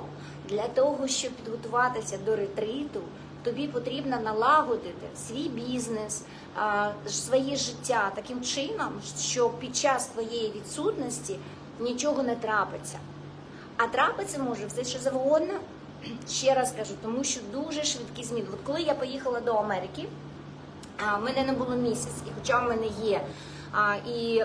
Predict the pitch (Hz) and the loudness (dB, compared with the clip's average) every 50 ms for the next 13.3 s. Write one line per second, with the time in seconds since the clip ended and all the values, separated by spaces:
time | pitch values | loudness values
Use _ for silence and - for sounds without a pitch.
0 | 220 208 214 233 233 233 233 269 294 285 - 277 247 233 254 233 220 208 214 208 | 4 2 -2 -2 0 2 2 2 2 0 -2 -4 0 2 2 4 4 4 2 0
1 | 202 - - 202 202 196 202 196 220 226 233 233 233 233 233 226 233 233 226 226 | 0 -2 -4 -4 -2 -2 -2 -2 -4 -4 -2 0 2 2 2 2 0 0 2 4
2 | 240 247 262 262 254 254 233 220 214 220 226 220 214 233 233 226 233 233 233 233 | 4 4 4 2 -2 0 2 4 4 4 4 4 4 4 2 2 0 -4 -4 -4
3 | 233 - 233 233 233 226 220 233 233 226 - - - 214 202 226 233 233 233 226 | -4 -4 -4 -4 -2 -2 -2 -2 -4 -4 -4 -6 -10 -6 -4 -2 0 2 2 2
4 | 220 220 214 220 220 - 208 220 220 - - 226 214 233 226 - - - 220 226 | 2 0 0 -2 -6 -6 -8 -8 -8 -6 -4 -2 -2 0 0 0 0 2 0 0
5 | - - - - - - - - - - - - - - - - - - - 226 | -2 -4 -10 -12 -12 -14 -14 -14 -14 -16 -16 -16 -16 -16 -16 -16 -10 -4 0 4
6 | 233 233 233 214 202 226 277 - 214 208 214 185 185 214 180 165 165 180 226 247 | 6 6 8 8 8 6 6 6 2 -2 0 2 4 4 4 4 2 -2 -4 -4
7 | - - - - 247 247 254 254 254 254 247 247 247 240 247 240 247 254 262 269 | -8 -6 -2 0 0 2 2 2 2 2 2 2 2 2 2 4 4 4 4 4
8 | 269 269 262 262 247 233 233 240 226 240 233 233 262 254 247 247 233 226 - - | 2 2 0 0 0 2 0 2 2 2 2 2 2 0 0 0 -2 -4 -4 -4
9 | - 240 247 233 233 220 208 220 - 202 - - - - - 330 415 466 - 262 | -4 -2 0 0 0 -2 -2 -4 -4 -6 -8 -8 -8 -4 0 2 2 2 0 -2
10 | 208 175 - - - - - - - - - - - 269 262 294 294 285 294 285 | -6 -6 -8 -10 -12 -12 -12 -12 -12 -12 -10 -4 -2 2 4 6 6 6 4 0
11 | 285 269 226 - 254 262 269 277 - - 254 254 247 247 240 247 233 - 247 240 | -2 -2 -4 -4 -4 -4 -4 -2 0 0 2 4 4 4 4 2 0 0 0 0
12 | 247 269 285 277 247 226 220 233 226 - 233 214 202 254 269 294 320 320 311 - | 0 0 0 2 2 2 2 0 0 -2 -4 -2 0 2 4 4 2 2 0 -2
13 | 247 220 202 190 170 | -2 -2 -2 -4 -4